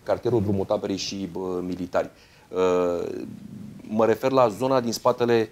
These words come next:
complexului, uh, Carrefour, uh, Militari, unde acolo avem o bucată de teren destul de generoasă, unde vrem să facem un alt parc cu zone generoase de odihnă și cu locuri de joacă pentru copii.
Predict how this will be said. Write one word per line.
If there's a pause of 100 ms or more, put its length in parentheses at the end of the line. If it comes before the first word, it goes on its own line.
(260)
complexului,
uh, (400)
Carrefour,
uh,
Militari, (320)
unde
acolo
avem
o
bucată
de
teren
destul
de
generoasă,
unde
vrem
să
facem (240)
un
alt
parc (340)
cu
zone
generoase
de (120)
odihnă
și
cu (260)
locuri
de
joacă
pentru
copii.